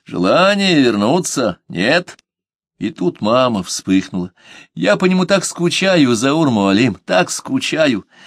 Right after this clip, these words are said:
Но вы же знаете, если он вернётся».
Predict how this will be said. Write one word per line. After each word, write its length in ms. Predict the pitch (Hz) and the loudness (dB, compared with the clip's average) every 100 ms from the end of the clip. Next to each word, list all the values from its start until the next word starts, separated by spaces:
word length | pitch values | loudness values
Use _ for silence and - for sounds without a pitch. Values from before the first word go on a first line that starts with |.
| - | -16
Но 160 | - 208 | -2 0
вы 120 | 202 | 2
же 160 | 185 180 | 4 4
знаете, 580 | 160 185 175 117 - 120 | 4 2 4 2 0 0
если 320 | 160 165 160 | 0 0 -2
он 160 | 170 160 | 0 2
вернётся». 840 | 170 170 180 180 175 - - | 2 2 4 2 0 -6 -10